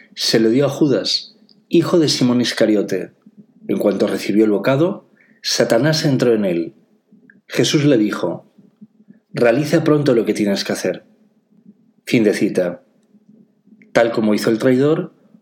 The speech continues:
otros comen el cuerpo del Señor y predican con su palabra y sus hechos cosas que nada tienen que ver con el Evangelio de Cristo y la conducta de un buen cristiano.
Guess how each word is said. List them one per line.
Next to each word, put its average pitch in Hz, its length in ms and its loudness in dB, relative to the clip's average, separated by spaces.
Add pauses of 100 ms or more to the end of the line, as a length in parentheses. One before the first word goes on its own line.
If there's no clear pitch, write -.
(140)
otros 139 360 0
comen 151 400 2
el 104 120 -2
cuerpo 107 280 0
del 101 100 0
Señor 104 500 -4 (380)
y 151 80 0
predican 143 520 2
con 135 140 0
su - 140 -2
palabra 135 360 2
y 127 60 0
sus - 240 -2
hechos 139 380 0
cosas 170 600 -2 (440)
que 113 120 2
nada 139 300 2
tienen 110 260 -2
que 101 100 0
ver 104 160 0
con 95 140 -2
el 92 80 -2
Evangelio 92 380 -2
de 92 80 0
Cristo 98 480 -6 (540)
y 110 140 0
la - 160 2
conducta 127 500 -2
de 120 80 2
un 110 100 0
buen 101 200 0
cristiano. 95 580 -4